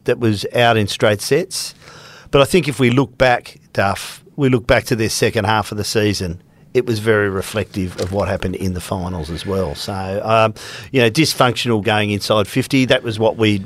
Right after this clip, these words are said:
we'd earmarked that a long way out. I, I, and I guess, and it's, it's right to say that we just expected this magic, some panacea to come into it, and Melbourne all of a sudden refine the form they found last year, but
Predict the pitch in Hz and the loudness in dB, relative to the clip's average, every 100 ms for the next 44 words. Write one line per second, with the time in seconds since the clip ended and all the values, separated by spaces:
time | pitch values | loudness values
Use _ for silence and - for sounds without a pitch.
0 | - 127 110 104 98 101 90 110 104 - | 0 2 2 2 2 0 0 -2 -4 -4
1 | - 101 104 110 107 104 104 107 - _ | -10 -2 0 2 4 4 4 2 0 _
2 | - - - - 160 - - - 165 156 | -20 -20 -6 2 2 2 -8 -4 0 2
3 | 170 180 233 214 185 165 - - _ _ | 4 4 4 2 0 -6 -6 -16 _ _
4 | - - 175 165 - - 139 - 156 156 | -20 -4 0 0 -4 -8 -8 -2 2 2
5 | - - 139 127 123 139 143 190 180 165 | 2 2 4 4 4 0 -2 -2 -4 -4
6 | - 139 131 120 101 - 110 110 98 - | -2 -2 0 -2 -4 -6 -2 -2 -4 -12
7 | 104 110 - 131 107 - 120 - 123 120 | -12 -12 -4 -4 -2 -2 -2 -2 -2 -2
8 | - - _ - 101 98 90 - - - | -4 -8 _ 0 2 4 0 -6 -14 -16
9 | - _ - - - 117 110 110 101 90 | -18 _ -20 -12 -4 -2 0 0 -2 -2
10 | 104 110 104 104 104 101 101 107 101 101 | 0 2 4 4 2 2 0 0 0 0
11 | 104 101 107 104 98 92 - 107 104 98 | 0 0 0 0 0 -4 -2 -2 0 -2
12 | - 104 98 101 101 - 110 113 95 104 | -2 0 0 0 -2 -2 0 2 2 0
13 | 101 | -2